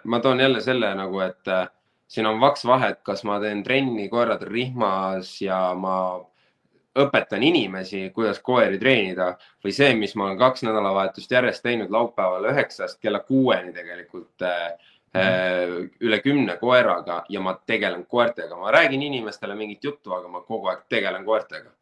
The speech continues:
Speaker 1: Või noh, mitte ei
Speaker 2: Mhm.
Speaker 1: tegele, ma jälgin neid, ma vaatan, kuidas keegi liigub, kuidas keegi astub, kuidas keegi suhtleb kellegiga,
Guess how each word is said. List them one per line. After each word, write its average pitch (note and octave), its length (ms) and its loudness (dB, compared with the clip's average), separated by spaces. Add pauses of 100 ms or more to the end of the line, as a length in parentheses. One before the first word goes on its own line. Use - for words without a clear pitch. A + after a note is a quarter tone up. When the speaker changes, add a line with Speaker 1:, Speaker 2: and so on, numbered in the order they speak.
(400)
Speaker 1:
Või A#2 80 0
noh, C3 120 4
mitte A#2+ 240 -4
ei C3+ 40 -2
Speaker 2:
Mhm. A#2 80 -2
Speaker 1:
tegele, F#2 220 0
ma F2+ 180 -8
jälgin A2 460 2
neid, F#2+ 240 -6
ma F#2+ 140 -6
vaatan, G#2 380 -2
kuidas G2 200 -6
keegi G#2 280 -4
liigub, G2+ 280 -6
kuidas G#2 220 -4
keegi G2 240 -2
astub, G2+ 320 -4
kuidas G2 380 -12
keegi G2+ 240 2
suhtleb A2 360 -6
kellegiga, F2 460 -2